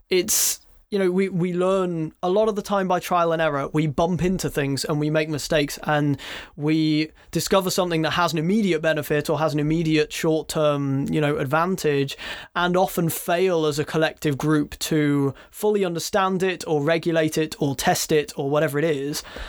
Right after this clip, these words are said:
Um, you know, it, <laughs> this goes as far back as alcohol or, you know, much more recently things like cigarettes or things, I don't know, certain kinds of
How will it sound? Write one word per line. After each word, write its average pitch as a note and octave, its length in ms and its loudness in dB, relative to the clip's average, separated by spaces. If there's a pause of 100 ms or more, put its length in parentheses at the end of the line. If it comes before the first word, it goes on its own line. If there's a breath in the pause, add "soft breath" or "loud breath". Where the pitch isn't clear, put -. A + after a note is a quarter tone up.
(160 loud breath)
Um, D#3 420 0
you G3 120 0
know, E3 240 2
it, E3 440 -4
<laughs> - 40 -10
this E3 180 0
goes D#3+ 300 2
as C3+ 80 -10
far D#3+ 240 0
back D#3 320 -2
as D#3 120 0
alcohol C#3+ 680 0
or, C#3 260 0 (380)
you D3 80 2
know, C#3 160 0
much D3+ 340 0
more D3 180 2
recently D3 600 0
things C#3+ 360 -2
like D3+ 300 -2 (140)
cigarettes E3 720 -2
or C#3+ 180 0
things, C#3+ 500 -2 (460 loud breath)
I F3+ 40 0
don't D#3+ 120 0
know, E3+ 80 0
certain E3+ 480 -2
kinds E3 280 0
of F#3 140 -4